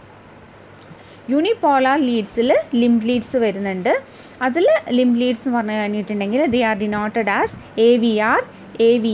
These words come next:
എൽ and എ വി എഫ്. Limb leads are denoted as എ വി ആർ, എ വി എൽ and എ വി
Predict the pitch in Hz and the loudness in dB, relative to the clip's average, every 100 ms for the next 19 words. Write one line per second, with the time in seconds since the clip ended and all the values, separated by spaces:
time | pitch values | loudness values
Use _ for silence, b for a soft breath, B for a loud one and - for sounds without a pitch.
0 | 208 247 539 - - 233 392 - 294 240 | 0 2 2 0 -4 -4 -4 -2 0 0
1 | 202 175 - - - - 226 233 226 226 | 0 -4 -6 -16 -20 -6 -2 0 0 -2
2 | 247 220 208 208 202 220 269 403 - 226 | -2 -2 -2 -4 -4 -2 -2 -2 -2 -2
3 | 233 233 220 269 466 B B B - - | 0 -2 0 -2 -4 B B B -18 -4
4 | 226 226 240 247 302 320 - 233 240 349 | 0 2 2 0 -2 -4 -4 0 2 0
5 | - 214 233 - 269 269 226 | -2 -4 -4 -2 -2 0 0